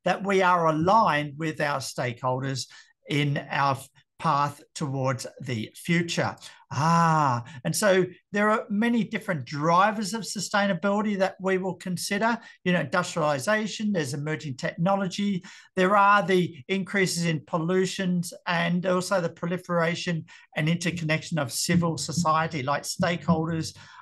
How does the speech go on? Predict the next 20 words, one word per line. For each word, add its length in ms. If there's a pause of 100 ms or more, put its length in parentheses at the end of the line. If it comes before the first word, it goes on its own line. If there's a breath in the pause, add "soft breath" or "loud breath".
(120)
are 240
becoming 720 (140)
more 680
active. 720 (360 loud breath)
N 240
G 220
Os, 520 (840 soft breath)
a 80
particular 1040
stakeholder, 800 (280 loud breath)
very, 500
very 280
active 360
in 160
some 300
industries 560
like 220
footwear 640
and 140
apparel. 600